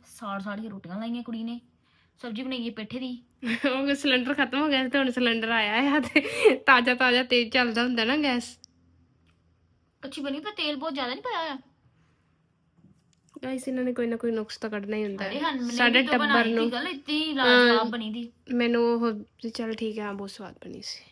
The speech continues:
Speaker 1: ਨਹੀਂ ਕੀ, ਤੈਨੂੰ ਕੀ ਉਹ?
Speaker 2: ਪਿਪਲੀ ਪਿਪਲੀ ਜੀ ਤੇ ਪਾਣੀ ਪਾਣੀ ਜਿਹਾ ਵਿੱਚ ਲੱਗਾ ਸੀਗਾ।
Speaker 1: ਆਪਣੇ ਜੈਸੀ ਬਾਤ ਨਾ ਕੀਆ ਕਰ, ਇੰਨੀ ਸਵਾਦ ਬਣੀ ਸੀ। ਹਮ, anyway ਗਾਇਸ, ਰੋਟੀ ਖਾਵਾਂਗੇ।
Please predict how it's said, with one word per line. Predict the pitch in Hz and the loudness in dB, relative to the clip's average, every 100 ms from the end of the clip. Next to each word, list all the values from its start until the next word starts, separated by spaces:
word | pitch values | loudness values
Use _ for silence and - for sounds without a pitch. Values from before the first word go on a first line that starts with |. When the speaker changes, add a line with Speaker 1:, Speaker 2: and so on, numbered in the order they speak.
| _ _ _ _ | _ _ _ _
Speaker 1:
ਨਹੀਂ | 247 277 | -10 -8
ਕੀ, | 277 | -6
ਤੈਨੂੰ | 262 254 262 | -6 -6 -6
ਕੀ | 262 247 | -6 -6
ਉਹ? | 269 - _ _ _ _ - | -8 -10 _ _ _ _ -2
Speaker 2:
ਪਿਪਲੀ | 277 - 285 | 0 4 4
ਪਿਪਲੀ | 277 277 277 262 | 4 4 4 6
ਜੀ | 269 | 6
ਤੇ | 269 | 4
ਪਾਣੀ | 262 240 240 | 4 4 4
ਪਾਣੀ | 240 240 | 4 6
ਜਿਹਾ | 262 262 | 6 8
ਵਿੱਚ | 254 226 | 6 4
ਲੱਗਾ | 220 208 214 | 0 0 0
ਸੀਗਾ। | 233 226 101 - - - - - - - _ _ _ _ _ _ _ _ _ _ _ _ _ _ _ _ - | 2 2 0 -8 -20 -20 -20 -20 -20 -20 _ _ _ _ _ _ _ _ _ _ _ _ _ _ _ _ -8
Speaker 1:
ਆਪਣੇ | 359 370 370 | -2 0 2
ਜੈਸੀ | 349 339 | 2 0
ਬਾਤ | 277 285 254 | 2 2 2
ਨਾ | 285 | -4
ਕੀਆ | 330 269 | -4 -4
ਕਰ, | 214 214 | -4 -4
ਇੰਨੀ | 233 277 | -2 -2
ਸਵਾਦ | 277 247 220 | -2 -2 -4
ਬਣੀ | 240 226 | -6 -4
ਸੀ। | 233 - _ _ _ _ _ - | -6 -8 _ _ _ _ _ -8
ਹਮ, | 294 285 _ _ _ _ _ - | -8 -8 _ _ _ _ _ -4
anyway | 294 320 339 294 | -2 0 -2 0
ਗਾਇਸ, | 285 302 311 _ - _ _ _ _ _ _ - | 0 -2 -8 _ -20 _ _ _ _ _ _ -10
ਰੋਟੀ | 262 269 | -8 -4
ਖਾਵਾਂਗੇ। | 285 277 311 311 | -2 0 -2 -4